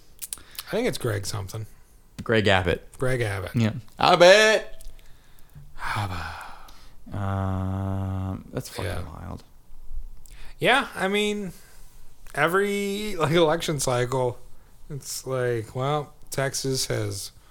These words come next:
Speaker 1: once again proven how dumb they are.
Speaker 2: Yeah,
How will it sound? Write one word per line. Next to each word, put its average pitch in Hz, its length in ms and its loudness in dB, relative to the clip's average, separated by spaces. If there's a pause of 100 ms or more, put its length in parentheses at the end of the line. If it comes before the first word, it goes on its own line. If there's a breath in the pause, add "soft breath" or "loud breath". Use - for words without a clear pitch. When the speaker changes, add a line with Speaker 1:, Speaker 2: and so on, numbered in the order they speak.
(280 soft breath)
Speaker 1:
once 135 340 2
again 110 560 0 (840 soft breath)
proven 113 260 0
how 110 140 0
dumb 104 260 -2
they 92 140 -6
are. - 280 -14
Speaker 2:
Yeah, 185 440 8